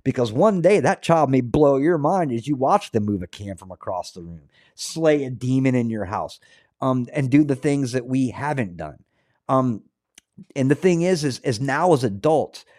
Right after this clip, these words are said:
um, we need to build our faith beyond that size of a mustard seed, because it is really difficult to unlearn what you've learned. Very difficult. So we're spending more time as adults having to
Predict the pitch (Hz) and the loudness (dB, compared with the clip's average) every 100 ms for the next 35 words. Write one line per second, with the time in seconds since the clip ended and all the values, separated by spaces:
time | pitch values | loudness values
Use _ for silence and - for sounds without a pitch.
0 | _ _ - 127 120 110 - 127 175 190 | _ _ -4 -2 -2 -4 -6 0 2 2
1 | 151 117 160 156 135 156 180 - 131 113 | 0 0 2 2 2 4 4 2 -2 -2
2 | 104 117 117 165 190 156 104 - 120 101 | -2 0 2 2 2 0 -2 -4 -4 -4
3 | 95 92 95 87 - 87 - 85 78 - | -6 -8 -8 -8 -12 -16 -12 -12 -12 -16
4 | _ _ - 120 - 135 127 110 - _ | _ _ -8 -6 -2 0 0 -4 -14 _
5 | _ _ 151 208 156 107 98 117 185 190 | _ _ 2 4 2 0 -4 0 2 2
6 | 156 127 131 120 92 90 85 - 135 _ | 2 2 0 -6 -10 -14 -14 -12 -12 _
7 | 147 131 127 113 101 85 73 _ - 120 | 2 4 4 2 2 -2 -8 _ -4 0
8 | 113 - 107 92 87 73 - _ _ _ | 0 0 -2 -2 -6 -10 -16 _ _ _
9 | _ 101 95 123 131 107 98 - - 80 | _ -4 2 4 4 2 -2 -6 -14 -12
10 | 67 _ _ _ - 151 135 123 147 180 | -14 _ _ _ -2 2 2 4 2 2
11 | - 190 185 156 151 160 135 147 147 123 | 2 2 2 2 2 2 2 0 2 0
12 | 110 104 135 127 127 131 135 127 | -4 0 0 0 -2 0 0 -2